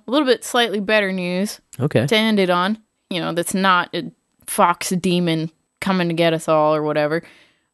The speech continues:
Speaker 1: Uh, the house in Edward Scissorhands is on the market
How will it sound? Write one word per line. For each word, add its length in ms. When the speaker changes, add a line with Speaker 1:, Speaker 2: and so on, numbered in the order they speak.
Speaker 1:
Uh, 360
the 160
house 720
in 240
Edward 340
Scissorhands 920
is 120
on 180
the 80
market 640